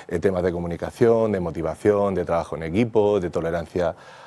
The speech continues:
al estrés, mm, es decir, y, y aparte, eh, y mezclamos esa formación,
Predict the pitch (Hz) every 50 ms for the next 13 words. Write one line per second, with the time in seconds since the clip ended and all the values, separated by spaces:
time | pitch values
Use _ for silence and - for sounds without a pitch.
0 | - - - 87 85 85 - - - 110 117 120 123 123 123 117 - - - -
1 | - - - 90 80 73 71 71 65 90 85 90 90 - - 85 85 - 101 98
2 | 101 98 98 95 92 101 117 113 104 - - 110 110 104 107 104 101 98 95 101
3 | 95 101 98 90 - - 135 135 135 117 113 131 139 123 - 127 117 113 110 107
4 | 104 - - 131 135 127 113 110